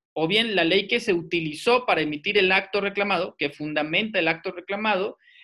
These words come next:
es una ley ya declarada inconstitucional por jurisprudencia, ¿sí? Ahí tampoco vamos a hacer distinción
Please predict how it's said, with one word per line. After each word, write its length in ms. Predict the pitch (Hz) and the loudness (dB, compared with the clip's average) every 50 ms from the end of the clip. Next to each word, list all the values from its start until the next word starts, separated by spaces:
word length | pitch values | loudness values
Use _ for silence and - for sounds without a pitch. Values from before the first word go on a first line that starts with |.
| _ _ | _ _
es 140 | - 185 190 | -4 -2 -2
una 180 | 214 220 220 214 | 0 2 2 4
ley 400 | 196 196 196 196 202 208 - 147 | 4 4 4 4 2 0 -8 -14
ya 580 | 143 151 185 214 214 214 226 240 269 285 - - _ | -8 2 4 6 6 8 6 4 4 0 -4 -12 _
declarada 540 | 165 160 170 165 170 170 165 160 180 196 202 | -4 -2 -2 0 2 2 4 4 4 4 2
inconstitucional 880 | 202 190 196 190 185 - 165 175 175 170 196 196 202 208 214 214 - _ | 0 -2 -6 -6 -6 -6 -10 -12 -8 -6 -4 0 0 0 -2 -2 -6 _
por 300 | 196 202 214 220 226 220 | 2 4 4 4 2 0
jurisprudencia, 880 | - 226 214 214 202 - - - 196 190 196 196 208 202 202 - - _ _ _ _ _ _ _ _ _ _ _ _ _ _ _ _ _ | -4 -6 -6 -6 -8 -10 -6 -6 -2 0 0 0 0 -4 -10 -14 -18 _ _ _ _ _ _ _ _ _ _ _ _ _ _ _ _ _
¿sí? 280 | - - 170 - - - | -8 -8 -8 -8 -8 -2
Ahí 240 | - 151 160 185 180 | 0 2 2 2 2
tampoco 300 | 226 214 196 220 214 226 | 0 0 0 -2 0 0
vamos 200 | 220 226 226 233 | -2 -2 -2 -6
a 40 | 214 | -2
hacer 200 | 208 202 190 190 | 0 0 0 0
distinción 760 | 214 214 - 185 165 160 160 - 196 208 220 247 320 - - | -4 -8 -6 -6 -6 -6 0 2 2 2 2 0 -4 -10 -12